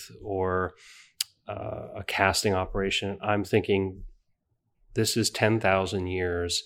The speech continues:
of continuous innovation, and look where we're at. Look at this car wa-, coming off a line. Look at this jet engine being manufactured." And I think back, it's crazy, I think back ten thousand years ago, and when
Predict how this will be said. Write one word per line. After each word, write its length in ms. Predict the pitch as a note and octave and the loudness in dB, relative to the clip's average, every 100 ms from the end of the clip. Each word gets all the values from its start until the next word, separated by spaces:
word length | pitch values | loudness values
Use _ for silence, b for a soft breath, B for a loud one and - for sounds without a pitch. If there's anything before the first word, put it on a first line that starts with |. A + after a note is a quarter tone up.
| b b b b b _ | b b b b b _
of 180 | G2 - | -10 -6
continuous 580 | F2 E2+ A2 A2 A2 G#2+ | -6 2 6 6 4 4
innovation, 840 | G2+ F#2+ F#2 F2+ - F2+ F2+ F2 - _ _ - | 2 2 0 0 -2 -2 -4 -8 -14 _ _ -6
and 180 | G2+ F#2 | -4 -2
look 240 | G#2+ G#2+ | -2 -2
where 160 | G#2+ F#2+ | -2 0
we're 140 | F2+ | -2
at. 320 | F#2 F#2 F2+ - - B B B _ | -4 -4 -4 -8 -20 B B B _
Look 120 | A2+ | 0
at 120 | C3 - | 2 0
this 180 | A2 | -2
car 340 | - G#2+ G2+ G2+ | 2 6 8 8
wa-, 280 | G2 G2+ - A#2 | 4 0 -4 0
coming 280 | A#2 G#2+ G2+ | 4 6 6
off 260 | G2+ G2+ | 0 2
a 40 | G#2 | 4
line. 520 | F#2+ F#2+ F#2+ F2+ F2 _ _ - - - - - | 4 4 0 -2 -8 _ _ -6 -6 -6 -12 -4
Look 160 | B2 A2+ | 0 2
at 80 | |
this 220 | A#2 G2+ - | 4 4 4
jet 200 | G#2 G2 | 4 6
engine 520 | G2 F#2+ G2+ F#2+ F#2+ B B B - | 2 2 2 2 -2 B B B 4
being 180 | G#2+ G2+ | 6 8
manufactured." 840 | G2 F#2+ - G2 G2 - F#2+ F#2 | 6 6 6 4 4 2 2 2
And 140 | G#2+ | 0
I 80 | G2+ | 0
think 300 | - G#2+ - | 4 2 4
back, 400 | G2+ G2 F#2+ - | 4 4 2 0
it's 240 | G2 - | -4 -4
crazy, 500 | - C3 C#3 A#2 G2 - | 4 6 6 4 2 0
I 120 | G2 | 0
think 260 | - F#2+ | 0 0
back 220 | - F#2+ - | 2 2 4
ten 180 | A2 | 4
thousand 320 | G#2 G#2 F#2 F#2+ | 6 4 4 0
years 240 | G2+ G2 | 0 -2
ago, 300 | G#2 F#2+ F#2+ | -4 -4 -4
and 340 | F2+ G2+ G2+ | -2 -2 -2
when 300 | G2 G#2 G2 | -2 -4 -4